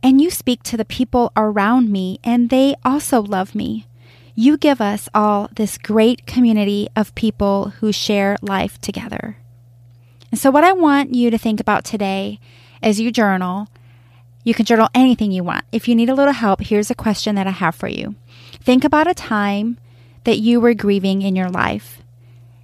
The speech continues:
And I'd like for you to list three ways that God was with you during that time.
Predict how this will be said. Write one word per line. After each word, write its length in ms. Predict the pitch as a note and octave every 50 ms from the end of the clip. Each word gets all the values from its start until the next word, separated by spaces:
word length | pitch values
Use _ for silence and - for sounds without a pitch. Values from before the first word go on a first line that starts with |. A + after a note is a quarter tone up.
| _ -
And 140 | A#3+ B3 B3+
I'd 140 | B3+ A#3+
like 180 | B3+ C4 C#4 C#4
for 140 | - - D4
you 180 | C#4 B3+ C4+
to 400 | - - - B3 A#3+ A3+ A3 G#3+ -
list 540 | - A3 A3 A3 A3 A3 - - - - - _
three 420 | - - - B3 G#3+ A#3 A#3+ C4 C#4+
ways 680 | C4 B3+ A3 G3+ F#3+ G3 G#3 G#3+ G#3+ - - - - - - - - -
that 180 | A3+ A3 - -
God 400 | G#3+ G3+ G3 F#3+ G3 G3 G3 - - -
was 240 | - G#3 G3 F#3+ -
with 260 | G3 G3+ G3 G3 -
you 180 | - G3 F#3+ F#3+
during 340 | G3 - G3 F#3+ F#3 F#3 F#3
that 180 | F3+ F#3 -
time. 400 | - - - - - - G3 G3